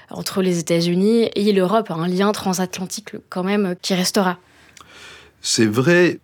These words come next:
Speaker 2: c'est ce que nous espérons tous. Bon, Laurence Nardon, qui, euh, est d'une génération déjà, euh, après,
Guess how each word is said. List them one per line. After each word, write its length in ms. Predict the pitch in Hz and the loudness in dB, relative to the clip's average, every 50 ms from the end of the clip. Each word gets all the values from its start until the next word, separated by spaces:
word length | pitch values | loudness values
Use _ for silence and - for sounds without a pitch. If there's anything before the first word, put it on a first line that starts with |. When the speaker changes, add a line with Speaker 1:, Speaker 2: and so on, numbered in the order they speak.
| _ _ _ - - | _ _ _ -14 -10
Speaker 2:
c'est 220 | - - - 123 | -4 0 0 2
ce 120 | 110 - - | 0 0 0
que 100 | - 123 | 0 2
nous 240 | 110 113 110 107 | 2 2 2 2
espérons 400 | 113 104 - - 120 117 117 123 | 2 2 0 2 2 2 4 2
tous. 500 | 127 123 - 180 147 107 - - - - - - - - - - _ _ - | 2 2 2 2 2 2 2 0 -2 -4 -10 -18 -20 -20 -20 -20 _ _ -8
Bon, 120 | - - - | -8 -4 0
Laurence 440 | 113 107 107 107 113 107 - - - | 2 2 4 4 2 0 0 0 0
Nardon, 540 | 101 95 90 95 98 95 113 110 101 92 92 | 0 0 0 0 -2 0 0 0 0 0 -2
qui, 420 | - - - 90 87 85 82 82 | -6 -6 -4 -2 0 0 0 0
euh, 140 | 80 82 85 - - - - - _ _ _ - - | 0 -2 -4 -6 -10 -20 -20 -20 _ _ _ -10 -4
est 220 | - - 82 82 - | -2 -2 0 0 -2
d'une 360 | - 69 78 80 87 82 90 | -4 -6 -8 -10 -10 -10 -8
génération 680 | 92 98 95 95 87 82 82 - - - - 107 101 | -6 -4 -2 -2 -2 -2 -2 -2 -2 -2 -2 -2 -2
déjà, 420 | - - 82 80 73 82 85 82 85 | -4 -4 -8 -8 -6 -6 -4 -4 -4
euh, 280 | 85 - - - - - - | -6 -6 -6 -6 -8 -6 -6
après, 440 | 80 76 - - - 165 180 143 | -8 -8 -4 -2 0 0 0 -2